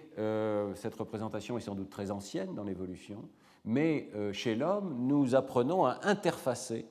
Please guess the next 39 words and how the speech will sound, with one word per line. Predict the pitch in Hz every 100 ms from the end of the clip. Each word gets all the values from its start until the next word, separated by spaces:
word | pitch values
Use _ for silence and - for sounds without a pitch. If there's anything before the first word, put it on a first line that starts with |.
| - - _
cette | - 147 135 117
représentation | 117 120 113 110 - - 185 190
avec | 120 120 117 110
d'autres | 170 190 -
représentations | 117 113 113 110 110 - 123
symboliques, | - 127 107 120 190 - - - -
que | 151
ce | 156
soit | 143 160
de | 117
la | 110
forme | 110 113 101
visuelle | 143 139 131 170 214 262 - - _
des | - 113
chiffres | 107 123 -
arabes | 101 113 160 190 - - - -
ou | 170 190
de | 127
la | 113
forme | 139 113
verbale | 98 156 110 104 127 202 208 -
des | 117
noms | 113 131
de | 107
nombres. | 98 98 170 170 - -
Nous | 120 135
apprenons | 139 - 139 139 143
donc | 117 120 123
à | 117
accéder | - 170 - 151 135 147 139
à | 101
cette | 113 107
représentation | 101 107 110 104 123
des | 101
grandeurs | 92 113 110
numériques | 104 98 98 165 185 -
par | 160
le | 139
biais | 110 101 139 160